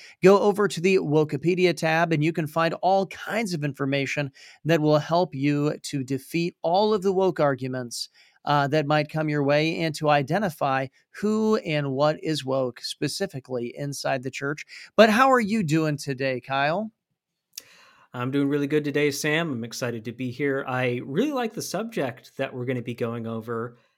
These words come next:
Speaker 2: uh, and in
Speaker 1: Yes.
Speaker 2: particular, the practical focus that we're going to have. Uh, I think is gonna be a really useful tool for people that are,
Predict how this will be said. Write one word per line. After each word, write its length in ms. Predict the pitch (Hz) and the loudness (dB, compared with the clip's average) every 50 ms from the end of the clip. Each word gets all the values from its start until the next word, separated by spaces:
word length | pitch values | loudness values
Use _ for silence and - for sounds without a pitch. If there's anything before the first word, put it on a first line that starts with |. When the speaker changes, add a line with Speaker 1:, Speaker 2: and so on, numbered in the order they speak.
| _ _ _ - | _ _ _ -4
Speaker 2:
uh, 240 | 131 127 123 117 131 | -2 -2 0 -2 -4
and 140 | 139 139 139 | -4 -4 -4
in 80 | 139 131 | -4 -4
Speaker 1:
Yes. 180 | 135 131 135 | -6 -6 -6
Speaker 2:
particular, 460 | 175 175 175 - 156 135 131 131 127 | -6 -6 -6 -4 -2 -2 -2 -2 -2
the 240 | 120 117 127 123 120 | -4 -4 -6 -6 -6
practical 880 | 120 - - 147 151 156 - - 147 139 - 147 127 123 117 113 113 - - _ _ | -8 -6 -4 -2 -2 -2 -4 -6 -8 -8 -4 -4 -2 -2 -2 -4 -6 -10 -20 _ _
focus 480 | - - 143 139 139 135 120 113 - - | -6 -2 0 0 0 -2 -6 -10 -8 -8
that 160 | 143 139 120 | -10 -10 -10
we're 120 | 127 117 | -12 -10
going 260 | - 127 117 113 110 | -10 -8 -8 -8 -10
to 100 | 113 117 | -10 -12
have. 420 | 107 113 113 110 107 104 107 104 - _ _ _ _ _ _ _ _ - | -12 -10 -10 -10 -8 -10 -10 -12 -14 _ _ _ _ _ _ _ _ -14
Uh, 380 | - 190 185 - - - - - | -12 -10 -10 -10 -10 -10 -12 -10
I 120 | - 127 | -10 -8
think 120 | 127 135 131 | -6 -6 -6
is 100 | 123 120 | -6 -6
gonna 160 | 127 127 120 | -4 -6 -4
be 220 | 110 120 117 117 | -4 -4 -4 -4
a 80 | 117 120 | -4 -4
really 220 | 120 123 120 117 | -6 -6 -6 -6
useful 380 | 120 120 117 - - - 123 113 | -8 -8 -10 -12 -12 -12 -14 -14
tool 380 | - - - 143 151 151 135 120 | -14 -10 -8 -4 -4 -2 -4 -4
for 160 | 127 - 120 | -6 -10 -12
people 540 | 123 - 120 110 107 120 113 113 113 117 104 | -10 -8 -8 -8 -6 -6 -6 -6 -6 -6 -6
that 300 | 113 110 110 117 123 - | -8 -8 -6 -8 -8 -8
are, 460 | 117 117 113 110 110 110 107 107 - | -8 -6 -6 -6 -6 -8 -10 -12 -16